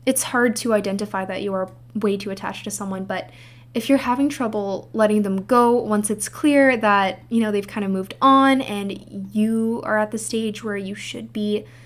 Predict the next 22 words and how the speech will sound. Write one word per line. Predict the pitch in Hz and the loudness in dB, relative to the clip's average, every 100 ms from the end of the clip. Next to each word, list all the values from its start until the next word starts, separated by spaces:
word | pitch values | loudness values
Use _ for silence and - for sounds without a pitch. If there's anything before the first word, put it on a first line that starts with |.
| - - - | -20 -20 -8
you | 254 | -2
know, | 233 214 | 0 0
maybe | 214 196 208 | -2 -4 -6
exploring | - - 220 208 | -6 -6 -4 -2
different | 208 214 208 | -4 -8 -8
friend | 220 | -4
groups, | 214 208 202 - - - - - - - - | -2 -2 -4 -8 -12 -18 -20 -20 -20 -20 -4
and | 233 | 0
you're | 247 | 2
finding | 240 254 240 | 2 0 2
it | 208 | 0
difficult | 202 208 220 214 - | -6 -6 -6 -6 -6
to | - | -8
just | 202 196 - - - - - | -10 -8 -10 -12 -20 -20 -14
let | - 202 202 | -4 -4 -2
them | 208 | -2
go | 202 | -2
entirely, | 190 - 262 262 254 254 - - - - - - - - - - | -4 -2 0 0 0 -2 -8 -20 -20 -20 -20 -20 -20 -20 -8 -2
it's, | 180 - - - - - - - - | 0 2 0 -2 -4 -8 -12 -20 -10
it's | 285 - - | -8 -6 -6
gonna | 330 | -8
hurt. | 311 - 349 - | -8 -10 -10 -12